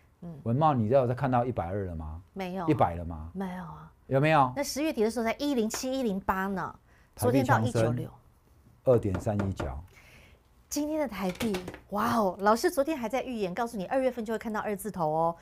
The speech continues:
Speaker 1: 昨天在新春开红盘的第一天，老师就做预告喽。今天的台币呢，已经到三十的边缘了。
Speaker 2: 来，三十点一、三十点零一、三十点零五，我已经快破了。
Speaker 1: 零。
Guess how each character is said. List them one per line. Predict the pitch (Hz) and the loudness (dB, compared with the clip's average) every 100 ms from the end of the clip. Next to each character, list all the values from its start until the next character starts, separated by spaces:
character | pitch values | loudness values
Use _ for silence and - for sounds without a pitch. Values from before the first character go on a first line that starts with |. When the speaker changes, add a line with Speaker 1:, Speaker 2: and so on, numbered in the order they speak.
| - - | -16 2
Speaker 1:
昨 | 330 269 302 | 10 10 10
天 | 339 311 | 6 2
在 | 311 | 0
新 | 277 277 | 0 -2
春 | 294 | -2
开 | 277 285 | -2 0
红 | 220 | 0
盘 | 208 | -2
的 | 202 | -2
第 | 202 233 | -2 -2
一 | |
天， | 226 | 0
老 | 202 | -2
师 | 143 175 | -4 -4
就 | 196 | -2
做 | 196 | 0
预 | 190 185 | -2 -2
告 | 202 175 | 0 2
喽。 | 170 160 - - - | 2 0 -2 -12 -16
今 | - 392 381 | 4 6 6
天 | 392 | 6
的 | 370 | 4
台 | 330 247 254 | 4 4 4
币 | 330 262 | 2 2
呢， | 240 233 | 0 -2
已 | 196 | -4
经 | 262 262 | -4 0
到 | 220 | 0
三 | - 254 262 | 2 2 2
十 | 220 | -2
的 | 185 | -4
边 | 185 226 220 | -2 -2 2
缘 | 160 | 6
了。 | 156 | 10
Speaker 2:
来， | 185 214 202 - - - - - - | 10 8 4 -12 -20 -20 -20 -20 -20
三 | - 143 143 | -2 2 2
十 | - | 0
点 | 117 101 101 | 0 2 2
一、 | 107 113 123 - - - - - - - - - - | 0 -2 -4 -12 -20 -20 -20 -20 -20 -20 -20 -20 -10
三 | - 294 285 294 | 6 12 12 12
十 | 202 | 8
点 | 196 185 160 | 10 10 12
零 | 170 | 8
一、 | 196 226 220 | 8 8 6
三 | - 247 247 | 10 12 12
十 | 196 | 10
点 | 175 160 | 8 10
零 | 190 | 8
五， | 170 - | 6 6
我 | 170 | 6
已 | |
经 | 165 247 | 8 8
快 | - 269 220 | 12 12 12
破 | 220 240 254 160 | 10 12 12 12
了。 | |
Speaker 1:
零。 | 135 | 12